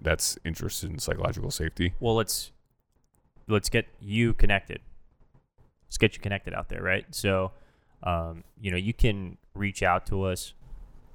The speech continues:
Speaker 2: at w w w dot tesseract a f dot com, and we can, we'll have resources there.
Speaker 1: Yeah.
Speaker 2: We'll have, um, a direct line of communication to us. Um, you can get connected on our Slack page. So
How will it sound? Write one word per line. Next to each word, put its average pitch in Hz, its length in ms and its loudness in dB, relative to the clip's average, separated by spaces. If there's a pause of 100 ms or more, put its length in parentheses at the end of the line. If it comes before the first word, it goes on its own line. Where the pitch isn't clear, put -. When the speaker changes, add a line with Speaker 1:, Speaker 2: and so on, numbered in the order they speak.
(140)
Speaker 2:
at 85 420 2
w 95 240 2
w 92 260 0
w 92 280 0
dot 90 180 4
tesseract 90 440 -2
a 87 100 -2
f 90 120 -4
dot 82 140 -4
com, 92 300 -4 (680)
and 87 480 -4 (440)
we 98 160 0
can, 85 480 -4 (560)
we'll 90 100 0
have 90 140 2
resources 95 640 0
there. 85 400 -4
Speaker 1:
Yeah. - 220 8 (100)
Speaker 2:
We'll 95 160 8
have, 85 500 0 (420)
um, 82 280 -2 (200)
a 87 120 0
direct 90 320 0
line 87 120 0
of 87 60 0
communication 87 680 -4
to - 300 -6
us. 90 420 -2 (440)
Um, 85 280 -4
you 95 100 0
can 92 240 -2
get 92 180 2
connected 95 360 -4
on 90 80 -4
our 87 80 -4
Slack - 320 -6
page. 85 440 -6
So 85 380 0